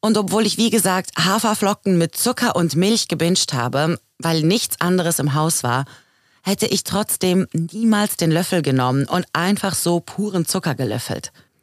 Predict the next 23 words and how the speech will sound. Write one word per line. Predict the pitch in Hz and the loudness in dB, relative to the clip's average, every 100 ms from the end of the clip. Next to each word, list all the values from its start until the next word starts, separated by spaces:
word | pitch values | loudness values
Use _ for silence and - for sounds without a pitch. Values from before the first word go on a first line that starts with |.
| _ _ _ | _ _ _
Und | 202 | 0
wenn | 202 196 | 0 0
wirklich | 220 220 - | 0 -2 -2
gar | - 226 247 | -2 0 2
nichts | 226 226 - | 2 0 -2
anderes | - 208 202 208 - | 0 2 2 0 0
da | 180 185 | 0 0
war | 139 131 104 | 2 2 2
und | 175 170 - | 0 -2 -2
es | 185 - - - _ - | -2 -4 -10 -18 _ -6
zu | 208 | 0
einer | 196 196 - | 0 0 2
Uhrzeit | 247 - 160 147 - | 0 2 0 -2 -2
war, | 143 151 | -2 0
dieser | 156 139 120 113 | 0 0 0 -2
Binge-Druck, | - 165 180 - 165 208 - - - - | 0 0 2 0 -2 -4 -6 -14 -14 -6
zu | 220 | 0
der | 104 196 | 2 2
ich | - - | 0 0
nichts | 214 - 214 | 0 0 0
mehr | 196 | 0
besorgen | 180 180 175 151 | 2 2 2 0
konnte, | 143 135 147 | 0 0 0